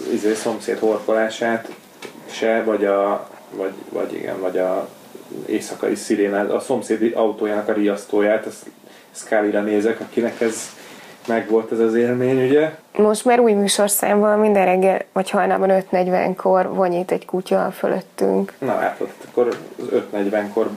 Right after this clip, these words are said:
Speaker 1: élesedik a kutyavonítási filter, és úgy alszol, mint a tej.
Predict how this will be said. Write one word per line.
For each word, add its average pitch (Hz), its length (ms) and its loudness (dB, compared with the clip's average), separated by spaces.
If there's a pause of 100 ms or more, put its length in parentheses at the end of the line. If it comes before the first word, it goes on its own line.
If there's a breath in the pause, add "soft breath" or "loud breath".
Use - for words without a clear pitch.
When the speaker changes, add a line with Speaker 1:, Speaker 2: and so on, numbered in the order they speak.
(140)
Speaker 1:
élesedik 104 560 0
a - 40 -2 (100)
kutyavonítási 117 720 -2
filter, 107 460 0
és 101 400 -4 (200)
úgy 104 200 -2
alszol, 95 360 0
mint 95 240 -6
a - 200 -6
tej. 87 380 -2